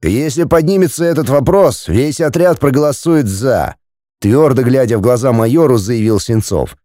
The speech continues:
«Ни одному мне надоело до чертиков эта служба. Рвешь жопу, а в итоге наши верхушки на нас наплевать». «Назар,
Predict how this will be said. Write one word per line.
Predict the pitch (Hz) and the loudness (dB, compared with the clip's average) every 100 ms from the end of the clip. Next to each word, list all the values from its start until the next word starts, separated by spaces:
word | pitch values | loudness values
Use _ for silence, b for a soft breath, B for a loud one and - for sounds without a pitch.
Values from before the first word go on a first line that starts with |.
| _ _ _ _ - | _ _ _ _ -2
«Ни | 131 | 0
одному | 165 180 220 233 240 | 0 0 0 2 2
мне | 226 233 | 2 0
надоело | 143 143 160 185 180 156 | -2 0 0 0 0 0
до | 104 185 | 0 -2
чертиков | - - 214 170 151 - 107 | -4 -2 0 0 -2 -2 -2
эта | 143 127 | 0 -2
служба. | - - 160 185 175 95 78 69 - _ - | -4 -2 0 2 2 0 -2 -4 -6 _ -2
Рвешь | 143 180 220 160 | 0 2 2 0
жопу, | 110 151 214 208 185 139 - _ | -4 0 2 2 2 0 -2 _
а | - 165 | -4 0
в | 202 | 0
итоге | - 226 196 208 | 0 0 0 0
наши | 214 196 202 | 0 0 0
верхушки | 202 190 233 220 - | 0 0 0 0 0
на | 180 175 | 0 2
нас | 185 190 151 - | 2 0 -2 -2
наплевать». | 139 202 208 220 220 208 180 151 107 - _ _ - | 2 2 2 0 2 2 2 2 0 -6 _ _ -8
«Назар, | 80 90 107 95 117 113 78 - | -2 0 0 -2 0 2 2 -2